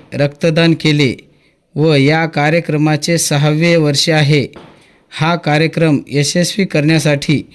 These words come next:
फुले शाहू आंबेडकर क्रांती मंचाचे संस्थापक अध्यक्ष भास्कर भेदेकर,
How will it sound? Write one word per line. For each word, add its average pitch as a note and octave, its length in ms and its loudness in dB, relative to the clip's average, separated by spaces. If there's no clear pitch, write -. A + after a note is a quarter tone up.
फुले F3+ 300 2
शाहू E3+ 340 2
आंबेडकर D#3+ 680 0
क्रांती D#3 440 -2
मंचाचे D3+ 640 0
संस्थापक E3 880 0
अध्यक्ष D3+ 460 -2
भास्कर D3 520 0
भेदेकर, D#3+ 560 0